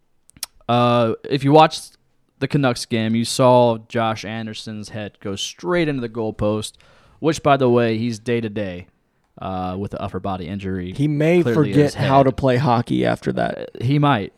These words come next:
Speaker 1: If you see that clip, like, that looked like it's gonna hurt for a while. Um,
Speaker 2: Yes.
Speaker 1: so he was pushed, he was kinda pushed into the net. Um, I think it was Hutton. Is that his name?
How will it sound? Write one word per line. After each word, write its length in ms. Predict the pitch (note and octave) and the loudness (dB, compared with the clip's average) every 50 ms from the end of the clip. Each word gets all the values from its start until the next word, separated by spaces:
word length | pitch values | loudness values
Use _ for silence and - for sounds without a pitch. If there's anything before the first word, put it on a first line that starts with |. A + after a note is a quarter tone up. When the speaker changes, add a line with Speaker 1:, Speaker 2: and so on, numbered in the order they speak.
| _ - | _ -4
Speaker 1:
If 220 | G#2 A2 G#2 - | -2 -2 -2 -2
you 180 | A2 A#2+ C#3+ D3+ | 0 0 0 0
see 260 | C#3+ - - D#3+ E3+ | -2 -4 -6 -6 -4
that 320 | C#3+ C#3 C3 B2+ - - _ _ _ _ | -2 0 0 -2 -2 -6 _ _ _ _
clip, 420 | - - - C3 A#2+ G2 - - - - - _ _ _ _ | -12 -6 -2 -2 -2 -2 -4 -8 -12 -20 -20 _ _ _ _
like, 440 | - F#2+ G2 F#2 F#2+ F#2 _ _ _ _ - | -10 -10 -8 -8 -8 -12 _ _ _ _ -18
that 480 | G2+ G2 G#2+ B2+ C#3 C#3 - _ _ _ _ _ _ _ _ _ _ _ _ _ _ - | -10 -4 -2 0 0 0 -2 _ _ _ _ _ _ _ _ _ _ _ _ _ _ -6
looked 200 | - C#3 B2 - | -6 -4 -2 -2
like 120 | C3 A#2+ A2 | -2 -2 -2
it's 120 | A2+ - | -4 -8
gonna 140 | - G#2+ G2+ | -8 -8 -8
hurt 180 | G#2 G2 D#2 - | -8 -8 -10 -12
for 80 | - C#2+ | -14 -14
a 60 | C#2 | -14
while. 320 | A1+ A1+ A1+ A1 A1+ _ _ _ _ _ _ _ _ _ _ _ _ _ _ _ _ _ | -14 -14 -16 -16 -18 _ _ _ _ _ _ _ _ _ _ _ _ _ _ _ _ _
Um, 560 | - - G2+ G2+ G2+ G2+ G2 F#2+ G2 G2 G2 F#2+ | -8 -6 -4 -4 -2 -4 -4 -4 -4 -4 -4 -6
Speaker 2:
Yes. 340 | - - - - - - _ _ _ - _ _ _ _ - | -8 -12 -14 -18 -20 -20 _ _ _ -20 _ _ _ _ -12
Speaker 1:
so 240 | - - - D3+ C#3 | -4 2 4 4 6
he 160 | C#3 F3 G#3+ | 6 4 6
was 200 | G#3+ G#3 F3 - | 6 6 6 4
pushed, 400 | - - - F3+ E3+ - - - _ _ _ _ _ - | 2 0 2 2 2 0 -4 -12 _ _ _ _ _ -4
he 160 | C3 D#3 E3 | 0 2 2
was 120 | E3 D#3 - | 2 2 0
kinda 260 | - B3+ D#4 E4+ C#4+ | -4 -6 -6 -6 -4
pushed 320 | - - G#3+ G3+ - - - | 2 2 2 2 2 -2 -8
into 320 | - E3+ F#3 F#3 F3 - | -8 -8 -6 -6 -6 -6
the 120 | C#3+ B2+ A2+ | -6 -6 -6
net. 300 | G2 E2+ D#2 D2+ - _ _ _ _ _ _ _ _ _ _ _ _ _ - | -8 -8 -10 -10 -12 _ _ _ _ _ _ _ _ _ _ _ _ _ -6
Um, 200 | G#2+ G#2+ G#2 G#2 | -4 -4 -4 -4
I 40 | G2+ | -4
think 180 | - E3 D#3+ | -4 -4 -2
it 40 | E3+ | 0
was 300 | C#3+ B2 A2 F#2+ - - | 0 2 2 0 -2 -6
Hutton. 480 | - - - C#3+ - - E3+ F3 F3+ E3+ | -8 -4 -4 -4 -4 -4 -8 -8 -6 -6
Is 100 | A#2+ G2 | -6 -6
that 200 | G#2+ A#2 C#3 C#3 | -6 -4 -4 -4
his 100 | C#3+ D3 | -6 -6
name? 380 | D3+ D3 D3+ D3+ D3+ D3+ D3+ | -6 -6 -6 -6 -6 -8 -10